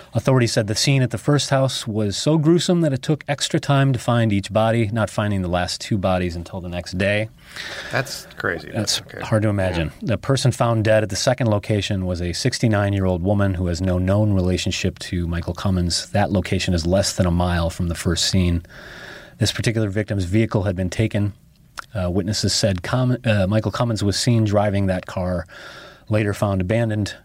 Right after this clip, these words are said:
Speaker 1: Those witnesses said Cummins was wearing a white shirt with bloodstains on it. They say he told them, quotes, "If anything goes down, he would get blamed for it, and he was saving a bullet for himself," according to court records.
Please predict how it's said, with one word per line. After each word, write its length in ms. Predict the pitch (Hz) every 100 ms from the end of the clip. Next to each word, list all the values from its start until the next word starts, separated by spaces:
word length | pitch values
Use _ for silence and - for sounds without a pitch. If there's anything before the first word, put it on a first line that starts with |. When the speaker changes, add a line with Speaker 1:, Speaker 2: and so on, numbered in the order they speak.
| _ _ -
Speaker 1:
Those 220 | 120 123 117
witnesses 480 | 131 123 104 107
said 300 | - 107 98
Cummins 260 | - 104 95
was 140 | 95
wearing 320 | 95 110 107 98
a 20 |
white 300 | 87 107 120
shirt 280 | - 120 123
with 180 | 95 78
bloodstains 600 | 90 104 113 95 87 82
on 160 | 78 80
it. 100 | - _ _ -
They 100 | 101
say 180 | - 101
he 140 | 90
told 320 | 110 - 143 120
them, 260 | 101 98 - - -
quotes, 240 | - 101 -
"If 140 | 104
anything 340 | 123 131 127 113
goes 240 | 107 98
down, 440 | 104 110 110 113 -
he 160 | 120
would 120 | 117
get 160 | 113 95
blamed 320 | 104 104 104
for 240 | - 101 98
it, 100 | 87
and 100 | 92
he 100 | 101
was 140 | 92
saving 320 | 113 107 98
a 20 |
bullet 320 | 87 98 98 101
for 140 | 92
himself," 440 | 80 - 98 78
according 360 | - - 80 76
to 100 | -
court 220 | - 78
records. 480 | - 71 - - -